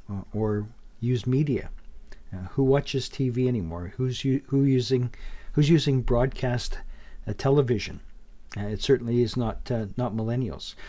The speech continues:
Or where do we find people to work in our business? If you're a company like McDonald's and you depend on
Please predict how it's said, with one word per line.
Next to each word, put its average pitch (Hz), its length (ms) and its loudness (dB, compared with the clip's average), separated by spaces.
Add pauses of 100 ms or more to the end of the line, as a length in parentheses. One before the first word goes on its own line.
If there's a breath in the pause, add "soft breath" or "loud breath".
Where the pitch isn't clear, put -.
(140)
Or 139 120 8
where 156 280 8
do 202 60 10
we 185 120 8
find 160 320 2
people 156 340 4
to 110 80 2
work 135 280 2
in 135 100 4
our 131 100 4
business? - 600 -2 (220)
If - 140 -8
you're 110 140 -4
a - 40 -8
company 127 220 2
like 123 220 2
McDonald's 120 640 0
and 104 200 -4
you 104 80 -4
depend 120 440 -2
on 117 240 0